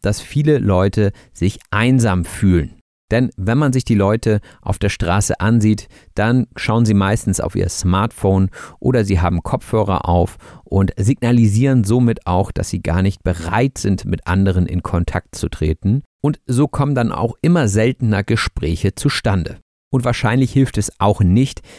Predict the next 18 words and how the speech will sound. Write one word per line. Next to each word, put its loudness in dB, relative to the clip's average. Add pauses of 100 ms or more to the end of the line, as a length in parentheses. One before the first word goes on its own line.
(140)
dass 0
das -2
Leben 2
insgesamt -2 (260)
häufiger 0
online 2 (240)
als -2
auf -6
der 0
Straße -4
stattfindet. -6 (360)
Im 2
Gegensatz -2
zu 0
früher, 0 (140)
als -4
es -6
noch -2